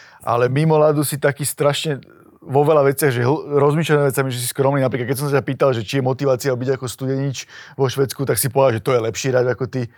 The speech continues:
že, že on je, on je o level väčší, že, že to je, že máš to tak v hlave nastavené, že vlastne, že treba mať takú nejakú skromnosť, alebo ve-, viedli ťa k tomu rodičia, lebo,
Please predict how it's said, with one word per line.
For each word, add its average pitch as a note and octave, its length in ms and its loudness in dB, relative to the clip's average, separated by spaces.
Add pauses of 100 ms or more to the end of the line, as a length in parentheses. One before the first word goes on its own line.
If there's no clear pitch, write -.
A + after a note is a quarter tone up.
(140)
že, A#2 300 -4
že A2+ 140 -4
on B2 220 -2
je, B2 80 -2
on B2 160 -2
je B2+ 80 0
o A#2+ 80 4
level B2 320 4
väčší, B2 280 -2
že, A#2+ 120 0 (320)
že B2 120 -4
to D3+ 200 2
je, D#3+ 80 4 (100)
že C#3+ 160 0 (340)
máš C#3 200 0
to F#3 80 -4
tak F3+ 80 4
v E3 80 4
hlave F3 160 4
nastavené, G#3+ 480 0
že F3+ 100 -2
vlastne, D#3 340 0
že C#3+ 120 0
treba D3 320 2
mať D3 240 2
takú C3 80 -6
nejakú D3 240 -4
skromnosť, D3 480 0
alebo C3+ 140 4
ve-, D3 180 4
viedli C#3 260 2
ťa D#3+ 140 0
k - 60 -12
tomu D#3+ 160 -2
rodičia, F3+ 500 2
lebo, D3 320 2